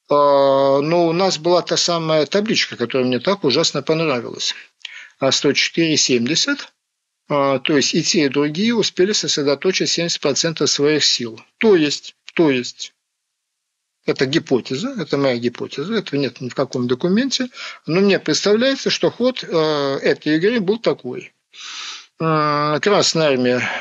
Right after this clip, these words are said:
при-, приним-, то есть главное командование приняло решение, начинается стратегическое развертывание, сосредоточение армии, войска движутся на запад, занимают те районы, которые им положено по плану. Это продолжается пятнадцать дней. Что при этом делают немцы?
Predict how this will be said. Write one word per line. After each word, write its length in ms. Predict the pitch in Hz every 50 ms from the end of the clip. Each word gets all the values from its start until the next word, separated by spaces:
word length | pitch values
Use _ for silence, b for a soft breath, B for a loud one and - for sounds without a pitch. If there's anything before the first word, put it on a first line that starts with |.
| B B B
при-, 140 | - 160 165
приним-, 460 | 175 - - 175 175 175 170 170 156
то 100 | - 151
есть 160 | 131 123 - 147
главное 380 | 151 180 196 160 131 135 131
командование 500 | 120 - 160 156 151 143 127 117 123 127
приняло 400 | 123 - 156 147 135 127 127 127
решение, 600 | 139 139 127 - - 139 123 117 139 185 247 269 -
начинается 580 | 156 143 139 - - 175 165 151 131 - - 123
стратегическое 680 | - - 131 - 156 147 147 139 120 - - - 135
развертывание, 480 | 135 139 127 131 143 131 117 - 127 123
сосредоточение 1040 | - - - - 143 127 123 120 120 - 135 123 - - 131 117 120 123 120 - 131 143 214
армии, 420 | 147 139 131 123 131 160 226 277 320 - _ B B B B B B B B B B -
войска 360 | 147 160 147 - - 160 143
движутся 440 | 135 143 143 131 120 113 120 - 131
на 160 | 135 139 127
запад, 340 | 123 135 123 - - 120 113
занимают 520 | 127 139 139 139 135 131 123 117 117 -
те 180 | - - 143 139
районы, 360 | 139 139 135 131 120 120 113
которые 360 | - 139 131 - 143 131 123
им 80 | 117 117
положено 480 | - 135 135 131 123 110 - 123 117
по 160 | 113 135 123
плану. 420 | - - 123 120 120 131 202 285 - _ _ _ B B B B B B B -
Это 180 | 262 359 370
продолжается 600 | - - - 151 151 139 127 170 220 262 - 226 -
пятнадцать 540 | - 139 - 143 147 175 190 - 175 135
дней. 260 | 117 120 117 - - _ _ _ _ _ _ _ _ _ _ _ _ _ _ _ _ _
Что 220 | - - - -
при 140 | 226 - 190
этом 220 | 160 - 139 131 120
делают 360 | 143 180 160 131 123 - -
немцы? 380 | 127 113 107 - - - 233